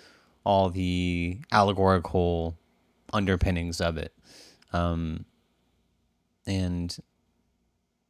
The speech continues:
<laughs> I mean, in a way, it's kind of funny. Like, I look back on when, when I'm younger, because I was kind of an eggheadish kind of kid who wanted to be really smart. So, I mean, I remember being in, like, second grade, like, reading Hamlet. And actually, in a weird way, there, there,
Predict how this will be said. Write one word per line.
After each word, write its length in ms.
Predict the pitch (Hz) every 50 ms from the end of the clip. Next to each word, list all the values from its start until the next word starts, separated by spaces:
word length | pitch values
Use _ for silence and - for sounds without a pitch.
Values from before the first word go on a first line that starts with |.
| _ _ _ _ _ _ _ _ _ _ _ _ -
<laughs> 0 |
I 540 | - - - - 127 - - - 247 - -
mean, 120 | 170 170
in 80 | 170 160
a 60 | 165
way, 260 | 165 208 214 202 170
it's 120 | 139 131 -
kind 160 | - 170 139
of 100 | 113 -
funny. 280 | - 147 151 135 113 101
Like, 180 | 98 98 -
I 60 | 107
look 200 | 110 113 120 113
back 300 | - 117 113 113 113 -
on 200 | 101 98 92 82
when, 160 | 104 113 104 107
when 120 | 117 107
I'm 140 | 101 95 98
younger, 280 | 101 107 113 98 92
because 240 | 87 85 98 - 104
I 80 | 107 104
was 140 | 98 95 -
kind 180 | - - 92
of 80 | 87 87
an 100 | 87 90
eggheadish 600 | 65 92 92 92 90 90 92 85 87 87 - -
kind 180 | - - 90
of 160 | 87 85 87 - _ - - - _ _ -
kid 320 | - - 107 95 95 90 90
who 120 | 98 92
wanted 260 | 90 92 92 90 82
to 60 | 90
be 140 | 87 92 90
really 220 | 85 90 85 85 82
smart. 440 | - - - 98 92 92 82 69
So, 320 | - - 98 90 87 87 85 _ - - - - - - - _
I 80 | - 110
mean, 120 | 117 113
I 40 | 113
remember 260 | 120 117 113 110 101
being 180 | 92 95 101 98
in, 60 | 98
like, 160 | 92 90 -
second 340 | - - 107 98 - 95 87
grade, 380 | - 92 95 98 95 90 87 - -
like, 140 | 98 90 90
reading 240 | 98 95 90 90 87
Hamlet. 480 | - - 104 98 104 101 95 90 - _ _ _ _ _ _ _ _ _ _ _ - -
And 160 | 127 135 123
actually, 340 | 123 151 180 - - 120 110
in 80 | 104
a 60 | 101
weird 180 | 95 104 113 110
way, 220 | 104 110 101 92
there, 180 | 87 101 101 95
there, 240 | 87 101 110 107